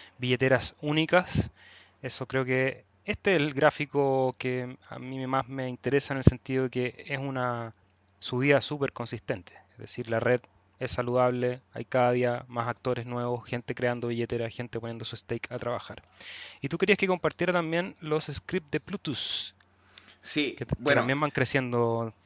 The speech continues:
Speaker 1: bien
Speaker 2: Eh,
Speaker 1: sostenidamente.
Speaker 2: sí, y es hermoso ver que ya el pub que sale este mes, el veinticinco,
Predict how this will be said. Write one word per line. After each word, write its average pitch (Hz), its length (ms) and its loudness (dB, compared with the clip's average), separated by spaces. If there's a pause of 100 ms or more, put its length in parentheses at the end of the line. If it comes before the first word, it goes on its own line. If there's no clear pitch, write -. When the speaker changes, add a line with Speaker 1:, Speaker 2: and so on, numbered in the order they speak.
Speaker 1:
bien 160 240 0
Speaker 2:
Eh, 175 40 -8
Speaker 1:
sostenidamente. 151 800 0 (520)
Speaker 2:
sí, 160 480 2
y 160 100 8
es 185 140 6
hermoso 190 500 2
ver 202 260 2
que 180 400 6
ya 170 440 2
el 139 180 -2
pub 170 440 4
que 151 120 -6
sale 151 720 2
este 151 280 -2
mes, 180 340 2 (960)
el 131 200 0
veinticinco, 175 1080 0